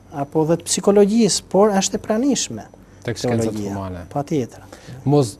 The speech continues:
Speaker 2: duhet ndonjë lobim i tre besimeve kryesore në Shqipëri, ortodoksisë, katolicizmit dhe muslimanizmit, në mënyrë që komponent të këtyre tre besimeve fetare me të cilat Shqipëria krenohet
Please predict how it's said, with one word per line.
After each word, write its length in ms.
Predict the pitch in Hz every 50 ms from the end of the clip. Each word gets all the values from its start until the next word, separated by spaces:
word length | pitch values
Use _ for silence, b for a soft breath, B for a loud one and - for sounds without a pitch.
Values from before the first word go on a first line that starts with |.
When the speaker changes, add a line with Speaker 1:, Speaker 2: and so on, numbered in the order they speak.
| - -
Speaker 2:
duhet 400 | 170 190 208 208 208 202 - -
ndonjë 480 | 170 165 170 175 175 175 175 180 175 170 170 156 156
lobim 460 | 160 151 147 - 175 165 165 160 147 143 - - - - - - - - - - - -
i 160 | - 135 139 139 139 135 131 127 - - - - - - - -
tre 120 | 160 165
besimeve 480 | 151 147 143 - - 156 143 135 131 127 -
kryesore 520 | - 139 131 - - - 156 143 127 120
në 80 | 113 110
Shqipëri, 440 | - - 113 107 - 127 123 135 147 147 - - - - 147
ortodoksisë, 720 | 156 147 - 127 123 123 120 - - - 156 147 - -
katolicizmit 880 | - 147 - 139 135 131 120 - - 147 135 127 127 143 135 131 - - - - -
dhe 200 | 113 123 127 - - - 143
muslimanizmit, 880 | 151 151 147 - - 147 143 139 139 143 143 131 123 143 143 135 127 - b b b b b b b b b b -
në 140 | 143 151 151
mënyrë 440 | 147 135 143 156 151 156 151 139 135 -
që 180 | - 143 131 117 - - - - -
komponent 680 | 147 143 135 135 139 143 165 170 160 135 117 107 - - - -
të 140 | - 131 123 113 -
këtyre 440 | - - - - 160 151 143 135 123 - - - -
tre 140 | - 139 131
besimeve 460 | 117 123 - - 147 139 123 117 117 113
fetare 560 | - 131 123 - 131 127 123 123 120 113 - - -
me 120 | 113 120
të 120 | 117 - -
cilat 260 | 127 123 113 - -
Shqipëria 440 | - - 120 - 127 120 117 113 110 -
krenohet 500 | 117 117 123 131 131 131 127 127 -